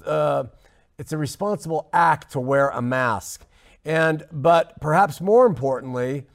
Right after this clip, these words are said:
at least to her, is that, uh, she thinks it's important to wear a mask because of her father.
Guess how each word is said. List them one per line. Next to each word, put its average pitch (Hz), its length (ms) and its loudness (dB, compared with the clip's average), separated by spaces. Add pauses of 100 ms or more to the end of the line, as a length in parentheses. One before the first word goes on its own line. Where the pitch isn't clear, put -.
(240)
at 147 120 -10
least 180 240 -2
to 123 100 -6
her, 160 580 0
is 139 280 -6
that, 139 400 0 (380)
uh, 147 400 -2 (320)
she - 200 -12
thinks 175 260 -6
it's 160 140 -8
important 143 380 -4
to 147 60 -4
wear 143 220 0
a 135 60 -2
mask 143 380 -2
because 135 260 -6
of 131 60 -4
her 120 80 -6
father. 135 640 2